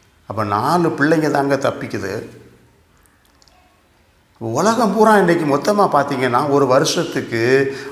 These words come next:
ஆறு கோடி பிள்ளைகள் கருவிலே பெற்றோர்களால் கொல்லப்படுகிறது. நீங்க மரியாதை, அதனால தான் ரஷ்யா மனம் மாறணும்னு ஏன் சொன்னாங்க?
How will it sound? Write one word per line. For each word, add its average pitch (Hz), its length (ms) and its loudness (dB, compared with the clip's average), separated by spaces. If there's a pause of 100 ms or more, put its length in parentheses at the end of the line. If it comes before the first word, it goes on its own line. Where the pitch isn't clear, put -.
ஆறு 240 800 6 (180)
கோடி 214 760 6
பிள்ளைகள் 214 1080 0
கருவிலே 196 720 4 (520)
பெற்றோர்களால் 202 760 2
கொல்லப்படுகிறது. - 640 -2 (2250)
நீங்க 120 180 -4
மரியாதை, 180 420 4
அதனால 180 280 2
தான் 190 200 2
ரஷ்யா 233 460 2
மனம் 175 300 2
மாறணும்னு 165 480 2
ஏன் 147 160 2
சொன்னாங்க? 127 720 0